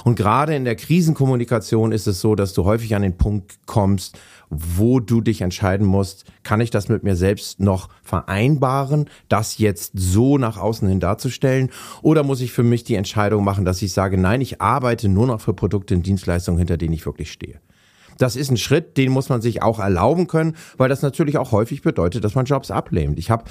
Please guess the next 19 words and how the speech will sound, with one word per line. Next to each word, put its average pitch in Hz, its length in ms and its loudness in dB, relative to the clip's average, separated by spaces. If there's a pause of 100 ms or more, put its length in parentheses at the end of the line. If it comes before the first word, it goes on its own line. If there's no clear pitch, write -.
(220)
damals 120 400 2
auch 117 380 -2 (320)
Anfragen 113 600 0
bekommen, 110 600 2 (260)
ähm, 104 200 0
also 101 120 0
ich 101 120 -2
hasse 143 160 0
so - 80 0
persönlichen 120 580 0
Hintergrund, 113 400 0
ich - 60 -2
hab 101 100 0
früher 110 220 0
ganz 120 180 0
viel 117 120 -2
Zigaretten-P 101 520 0
R 71 200 -2
gemacht. 71 280 -4